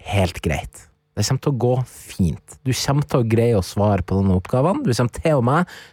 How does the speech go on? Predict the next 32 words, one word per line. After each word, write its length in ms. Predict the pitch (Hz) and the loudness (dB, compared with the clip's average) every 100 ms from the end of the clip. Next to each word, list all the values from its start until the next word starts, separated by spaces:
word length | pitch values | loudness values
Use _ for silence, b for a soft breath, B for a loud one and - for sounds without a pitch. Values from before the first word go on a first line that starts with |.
| _ | _
til 80 | 127 | -2
å 80 | - | 2
kunne 160 | 123 | 2
si 280 | - - 131 135 B B B B | 2 2 4 2 B B B B
noe 160 | 110 104 135 | 0 2 2
vettugt 600 | - - 214 - - - B B _ | 0 0 0 -2 -10 -10 B B _
på 220 | - 156 143 | 0 2 4
de 300 | 117 139 135 | 4 2 2
oppgavene, 640 | 117 - 147 156 226 220 - - | -2 -2 0 2 0 -4 -10 -2
og 220 | 139 139 _ _ _ _ _ _ _ - | -2 -2 _ _ _ _ _ _ _ -10
så 180 | - - | -10 -2
er 180 | 127 139 | 2 4
det 100 | 101 | 4
jo 120 | 95 | 2
det 140 | 98 110 | 2 2
som 180 | 101 107 | 2 2
er 80 | 107 | 2
den 140 | 107 101 | 2 0
beste 280 | 101 - 113 | -2 -4 -2
følelsen 460 | 98 104 - 92 85 | 0 0 -2 -4 -2
i 100 | 92 | 0
hele 220 | 95 92 90 | 2 2 2
verden, 300 | 98 135 175 - | 2 0 -2 -2
å 80 | 104 | -2
gå 220 | 107 113 123 | 2 2 2
ut 460 | 127 113 - - - | 2 2 0 -10 -6
av 380 | - 92 90 85 B B B B - | 0 2 2 -2 B B B B -2
eksamenslokalet 1200 | 101 - 95 98 101 - - 101 110 107 92 85 | -2 2 4 4 2 0 -2 0 2 2 2 0
etter 320 | 101 - 101 | -4 -4 -2
den 80 | 90 | -2
siste 440 | - 98 - 104 92 - | -2 -4 0 -2 -2 -4
eksamen, 600 | 98 - 95 95 135 | -6 0 2 4 4